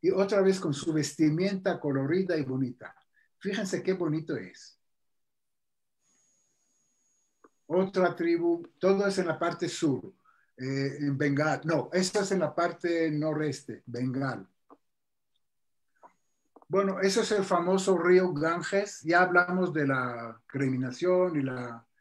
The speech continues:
creación de eso. Aquí vemos, eh, cada hindú en su vida, si, si tiene la posibilidad, eh, se va al río Ganges y se, eh,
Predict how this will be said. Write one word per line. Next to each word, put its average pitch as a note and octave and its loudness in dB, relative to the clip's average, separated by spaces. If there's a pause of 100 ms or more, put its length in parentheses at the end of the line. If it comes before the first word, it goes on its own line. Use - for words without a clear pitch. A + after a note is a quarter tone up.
(200)
creación C#3+ -4
de C3+ -2
eso. C3 -4
Aquí G3 -2
vemos, G3 -2 (400)
eh, C#3+ 2
cada G3+ 4
hindú F3+ 6
en C3 -2
su D#3 0
vida, D3+ 0 (120)
si, C#3+ -8
si - -12
tiene F#3 2
la G3 0
posibilidad, D3 0 (420)
eh, C3 0
se C#3+ -2
va D#3+ 4
al E3+ 2
río E3+ -2
Ganges E3 -4 (240)
y C3+ -2
se, C3 -2 (500)
eh, A#2+ -8